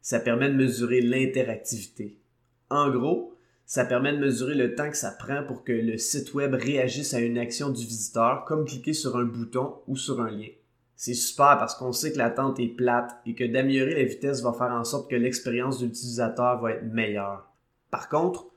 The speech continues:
jusqu'où on va avec ça ? Par exemple, si j'ai envie d'avoir un beau site web avec des éléments cliquables qui sont beaux et attrayants,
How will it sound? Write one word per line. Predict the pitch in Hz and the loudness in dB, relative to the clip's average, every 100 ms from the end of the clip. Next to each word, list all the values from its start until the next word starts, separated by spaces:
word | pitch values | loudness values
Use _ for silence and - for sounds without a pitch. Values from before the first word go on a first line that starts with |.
| _ | _
jusqu'où | - 120 - 180 | -6 -6 2 2
on | 131 | 4
va | 139 | 4
avec | 165 104 | 2 0
ça ? | - 147 147 - _ _ _ _ | -6 -8 -10 -16 _ _ _ _
Par | 127 117 | -2 2
exemple, | 117 117 165 180 - _ _ _ _ | 2 0 -2 -4 -14 _ _ _ _
si | - - 135 | -6 -4 -2
j'ai | 151 | 0
envie | 147 127 180 | 2 2 2
d'avoir | 131 143 131 | 4 4 2
un | 117 113 | 0 0
beau | 139 143 | -2 0
site | - 120 | -2 -2
web | 131 135 123 | 2 2 2
avec | 117 117 | 2 0
des | 117 117 | -2 0
éléments | 127 120 127 | 2 2 0
cliquables | 127 - 135 131 123 | -4 -6 0 2 0
qui | - | -4
sont | - 113 | -4 -2
beaux | 110 120 135 | 0 2 4
et | 120 | 4
attrayants, | 113 117 - 107 110 113 | 2 -2 -6 -6 -6 -10